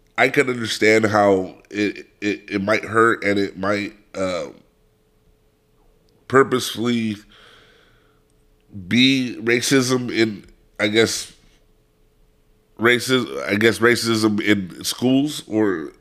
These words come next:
I, I, I wouldn't know how to, how, how, how to, they promote racism, I guess. Uh, but protesters, you know, are, are, we're, we're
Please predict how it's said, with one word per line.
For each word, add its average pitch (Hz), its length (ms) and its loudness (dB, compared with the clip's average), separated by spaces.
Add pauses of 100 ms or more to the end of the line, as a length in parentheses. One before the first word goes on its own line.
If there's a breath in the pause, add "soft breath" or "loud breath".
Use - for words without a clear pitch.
I, 104 140 0
I, 104 200 -2 (100)
I 117 60 4
wouldn't 131 240 4
know 123 140 8
how 113 120 4
to, 101 220 -6
how, 85 300 -2 (140)
how, 104 180 -8 (180)
how 107 160 -4
to, 90 220 -4 (400 loud breath)
they 107 300 4
promote 113 580 2
racism, 139 520 -2
I 139 80 0
guess. 139 420 -4 (640 loud breath)
Uh, 107 280 6
but 98 280 4
protesters, 127 880 2 (540)
you 107 120 0
know, 107 240 2
are, 101 380 4
are, 98 160 0
we're, 101 380 0
we're 98 360 2